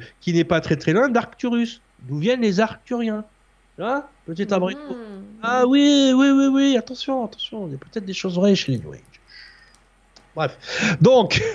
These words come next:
Speaker 1: <laughs> par rapport à ça, donc, on tombe sur Vega, donc moi, ça me, ça me, ça me fait rire, parce que Vega, c'était Goldorak. Moi, je pense pas, tu vois, c'est, hein, les monstres de Vega, c'est, c'est, c'est, hein, c'est le prince de Fort, euh, c'est Actarus.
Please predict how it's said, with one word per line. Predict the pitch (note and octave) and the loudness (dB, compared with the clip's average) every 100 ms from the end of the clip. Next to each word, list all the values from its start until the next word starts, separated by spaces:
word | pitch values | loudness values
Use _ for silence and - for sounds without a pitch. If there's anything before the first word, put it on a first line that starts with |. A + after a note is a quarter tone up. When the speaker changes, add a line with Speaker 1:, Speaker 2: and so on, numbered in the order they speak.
| - - | -6 -6
Speaker 1:
<laughs> | - - - B3 - | -6 -8 -14 -12 -6
par | A3 G#3+ | -2 -2
rapport | G#3+ A3 F#3 | 0 0 0
à | D3+ | 0
ça, | A#3+ C4+ D#4 | 0 0 0
donc, | G3+ F#3 E3+ E3+ | 0 0 -2 -6
on | E3 | -4
tombe | E3 G#3+ F#3 | -2 -4 -4
sur | D#3 C3+ | -4 -2
Vega, | D3+ E3 G#3+ | 0 0 0
donc | C#3+ | 0
moi, | D3+ | -2
ça | D#3+ D3 | -2 -4
me, | C#3 | -6
ça | - D3 | -6 -6
me, | C3 | -4
ça | C#3 | -6
me | C3 | -6
fait | D3+ | -4
rire, | D3+ D#3+ | -4 -4
parce | D3+ | -6
que | - | -8
Vega, | A#2+ C3 C#3+ | -6 -2 -4
c'était | C3+ - | -4 -10
Goldorak. | A#2+ A#2+ C3 C#3 C3 _ _ _ _ C3 | -10 -6 -4 -2 -4 _ _ _ _ -10
Moi, | B2+ | -6
je | A#2+ | -6
pense | A#2+ A2+ | -4 -4
pas, | - C#3+ | 0 0
tu | B2+ | 0
vois, | B2+ B2+ | 0 -2
c'est, | A#2+ A#2+ A#2 A#2 A#2+ C3 - _ | -2 -6 -6 -6 -8 -10 -20 _
hein, | C3+ C#3 | -2 0
les | C3 | 2
monstres | C3+ C#3+ C#3+ | 2 2 2
de | C3 | 2
Vega, | B2+ B2+ C#3+ D#3+ | 4 4 2 2
c'est, | D3 C3 | 0 -6
c'est, | - B2+ A#2 | -4 -4 -4
c'est, | - A#2 - - - - | -6 -8 -10 -20 -20 -10
hein, | C3+ D3 | -6 -4
c'est | C#3 | -2
le | B2+ | 0
prince | A#2+ D#3+ C#3+ | 0 0 0
de | C3+ | 0
Fort, | B2+ F3 F3+ F3 C3+ | -2 0 0 0 -2
euh, | B2 | -4
c'est | A#2+ C3 | -6 -6
Actarus. | B2 - D#3+ G3+ - | -6 -6 -4 -2 -4